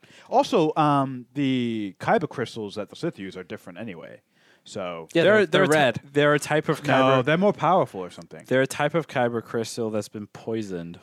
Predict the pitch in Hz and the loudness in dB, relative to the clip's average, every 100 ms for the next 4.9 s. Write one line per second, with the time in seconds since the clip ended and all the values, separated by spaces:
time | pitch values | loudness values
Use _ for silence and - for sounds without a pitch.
0 | - 113 98 85 90 90 135 160 170 185 | -4 0 0 0 -4 -2 0 2 2 0
1 | 175 160 147 151 131 - 127 95 87 82 | 0 -4 -4 -6 -6 -6 -8 -6 -8 -10
2 | - - _ _ - 147 180 240 247 233 | -14 -20 _ _ -4 2 4 4 2 2
3 | 170 151 131 - 139 135 131 127 107 123 | 2 2 0 -6 0 2 2 0 0 0
4 | 120 110 104 - - _ _ _ | 0 0 -4 -10 -14 _ _ _